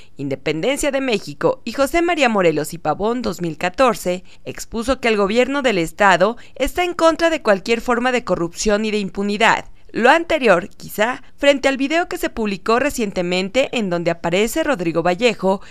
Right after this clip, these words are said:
en una reunión con La Tuta. Con información de Lilia Martínez Avilés, voz María Cel Varela.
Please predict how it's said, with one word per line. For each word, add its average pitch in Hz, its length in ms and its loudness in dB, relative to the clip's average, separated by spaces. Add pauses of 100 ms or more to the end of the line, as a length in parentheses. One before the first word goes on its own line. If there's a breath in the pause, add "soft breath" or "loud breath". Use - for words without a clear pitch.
(200 loud breath)
en 269 160 -2
una 339 180 2
reunión 196 460 2
con 202 180 -2
La 190 120 2
Tuta. 151 600 -4 (300)
Con 294 180 -2
información 311 480 0
de 359 100 0
Lilia 185 280 0
Martínez 165 500 -4
Avilés, 196 640 -4
voz 233 500 0
María 220 280 -2
Cel 254 200 -2
Varela. 170 540 -2